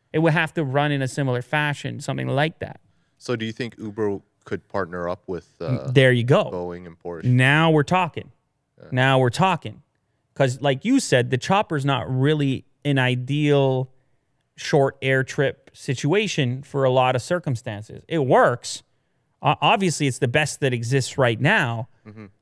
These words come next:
Speaker 1: But now you have some big players imagining a potentially different future and a potentially different method of urban air transforma-, transform-, transportation. Transformation.
Speaker 2: Mm.
Speaker 1: A
Speaker 2: Could be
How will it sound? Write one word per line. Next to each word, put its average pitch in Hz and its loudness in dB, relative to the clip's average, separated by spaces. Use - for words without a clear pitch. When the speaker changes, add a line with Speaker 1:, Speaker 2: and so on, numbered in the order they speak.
Speaker 1:
But 127 0
now 151 4
you 170 2
have 156 0
some 143 0
big 156 -2
players 143 2
imagining 131 0
a 120 -2
potentially 139 -2
different 127 0
future 120 -8
and 117 -2
a 117 -2
potentially 127 -4
different 127 -2
method 123 2
of 117 -4
urban 127 2
air 120 0
transforma-, 117 -2
transform-, 117 0
transportation. 127 -4
Transformation. 131 -4
Speaker 2:
Mm. 117 -20
Speaker 1:
A - -20
Speaker 2:
Could - -20
be - -20